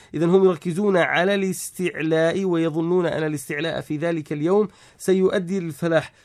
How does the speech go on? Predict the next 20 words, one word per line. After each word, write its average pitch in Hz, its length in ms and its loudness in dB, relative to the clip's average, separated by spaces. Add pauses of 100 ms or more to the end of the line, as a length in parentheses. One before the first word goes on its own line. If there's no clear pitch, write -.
فما 160 340 0
كانوا 156 420 -2
يهتمون 135 960 0
بالأمر 135 520 -6
الذي 135 520 -6
يكون 139 540 -4
في 147 260 -8
الآخرة. 127 1000 -4 (500)
وبذلك 185 1400 4
ترى 165 460 4
أن 165 500 -2
المشهد 170 600 0
قد - 240 -10 (120)
تكامل 170 960 0
بين 143 600 0 (420)
هؤلاء 147 840 2
في 139 180 -4
صفهم 165 600 0
وموسى. 139 800 2 (480)
والآن 170 500 4